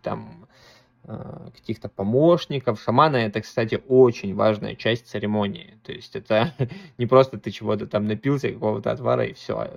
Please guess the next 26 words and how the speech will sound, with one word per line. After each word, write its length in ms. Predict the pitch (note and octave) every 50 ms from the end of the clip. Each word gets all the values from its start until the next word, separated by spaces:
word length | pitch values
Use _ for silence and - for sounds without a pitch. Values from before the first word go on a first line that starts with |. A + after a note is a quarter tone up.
| - -
То 80 | -
есть 280 | - - - - - - A#2+
долж-, 240 | A2+ A#2 A2+ G#2+ G#2
должны 320 | - B2 A#2+ A#2 A#2 D3+
быть 200 | D3+ B2+ A#2+ B2
люди, 460 | - G#2+ G#2+ A#2 A#2+ C3+ D3 D#3 D#3+ D#3+ -
которые 640 | - A2 - A#2+ A#2+ A2+ A2+ G#2+ G#2+ A2 A2 A2+ A2+
выступают 640 | G#2 A2+ - - - G2+ - A#2 A2+ A2 G#2 -
в 40 | _
качестве 440 | - G#2+ G#2 G2+ - - - - -
проводника, 800 | - - A#2+ A2+ A#2 B2 B2 C3 B2 - G#2+ G#2 G#2+ A#2+ B2+ B2
которые 580 | - A2+ - A2 G#2 G#2 G#2 A2 G#2+ - - - - - - - _ _
будут 240 | B2+ A#2+ A2 A2+ - -
вести 340 | B2 A2+ G#2 - - - B2
участников 640 | B2 A#2+ A#2 - A#2 A#2+ A#2+ - A2+ - - G2+ - _
по 140 | - A#2 A#2+
церемонии. 640 | - - - G#2 A2 G#2 G2+ G#2+ G#2+ - - - A2
Они 200 | A2 A2+ C3+ C#3+
поют 360 | C3+ - G#2+ G#2 A2 A2 G#2+ - -
песни, 580 | B2+ C3+ C3+ C3 B2 A#2+ - - G#2+ G#2+ A2
играют 400 | A2 G#2+ A#2+ B2 A#2 G#2+ - -
на 160 | - - A2+
инструментах, 880 | A2 G#2+ A2 - - - A2+ A2 A#2 C3 C#3 C#3 C3 B2+ A#2+ B2 A#2+ -
там, 140 | _ A#2 G2+
подсказывают 1040 | G#2 - C#3+ C3 - - - - A#2 A#2 A2+ G#2+ A2 G#2+ G2+ G#2+ - A2+ - A#2 -
что-то 340 | - - - A2 G#2+ -